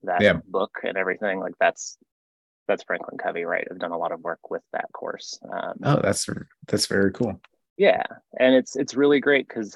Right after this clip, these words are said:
Speaker 1: I've always loved learning. And so it's nice that I get to learn through my job. <laughs>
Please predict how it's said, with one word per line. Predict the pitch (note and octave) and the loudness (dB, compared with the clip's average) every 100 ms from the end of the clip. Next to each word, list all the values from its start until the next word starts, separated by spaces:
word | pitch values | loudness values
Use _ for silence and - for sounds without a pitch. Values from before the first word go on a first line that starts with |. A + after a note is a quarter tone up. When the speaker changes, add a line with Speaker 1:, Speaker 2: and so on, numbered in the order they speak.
| - | -2
Speaker 1:
I've | A#2 | 2
always | A2+ A2+ G2+ | 4 4 4
loved | F#2+ F#2+ G#2 | 2 2 0
learning. | A2+ C3+ D3+ D3 C#3 | 0 0 -2 -8 -8
And | G2+ | -6
so | - A2 | 0 0
it's | - | 2
nice | G#2 G2+ - G#2 | 0 0 -2 2
that | F#2+ - _ _ - | 4 2 _ _ -6
I | G#2 | -4
get | F#2+ | -4
to | G#2 | -4
learn | F#2+ | -4
through | F2+ F#2+ | -4 -6
my | E2+ | 0
job. | A#2+ C3 C3+ _ - | 2 2 -2 _ -10
<laughs> | B2+ - F#3 - G#3+ | -10 0 0 4 2